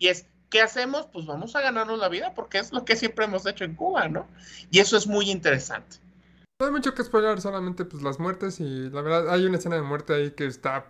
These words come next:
Speaker 2: espectacular cuando llega el gringo. No mames, está
Speaker 1: Ah,
Speaker 2: buenísima
Speaker 1: claro.
Speaker 2: esa parte, pero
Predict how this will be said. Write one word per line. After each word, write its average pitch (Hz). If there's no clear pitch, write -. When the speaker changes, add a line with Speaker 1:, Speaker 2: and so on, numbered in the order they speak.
Speaker 2:
espectacular 139
cuando 143
llega 143
el 135
gringo. 156
No 175
mames, 143
está 165
Speaker 1:
Ah, -
Speaker 2:
buenísima 160
Speaker 1:
claro. 131
Speaker 2:
esa -
parte, 139
pero 165